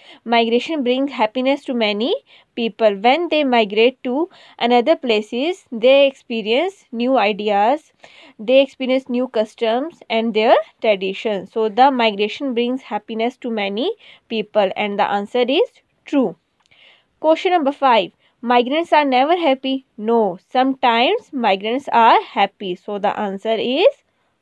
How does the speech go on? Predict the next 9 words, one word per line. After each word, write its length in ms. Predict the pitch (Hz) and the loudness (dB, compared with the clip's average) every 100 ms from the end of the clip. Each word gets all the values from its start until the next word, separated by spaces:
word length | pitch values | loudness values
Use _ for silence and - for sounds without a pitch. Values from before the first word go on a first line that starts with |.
| _ | _
false. 800 | _ _ _ 370 294 208 120 - _ _ _ _ _ _ _ _ | _ _ _ 2 4 4 0 -6 _ _ _ _ _ _ _ _
Sometimes 520 | 277 277 254 233 277 | -2 2 4 4 2
migrants 500 | 233 202 208 233 262 | -2 -2 0 -4 -2
are 240 | - 226 523 - _ | 2 4 4 0 _
happy. 520 | - 240 226 196 143 _ - _ _ _ | -2 -2 -2 -10 -16 _ -20 _ _ _
So 220 | - 262 311 | 2 2 4
the 140 | 269 | 4
answer 300 | 202 196 220 | 2 0 0
is 340 | 226 415 - | 2 2 2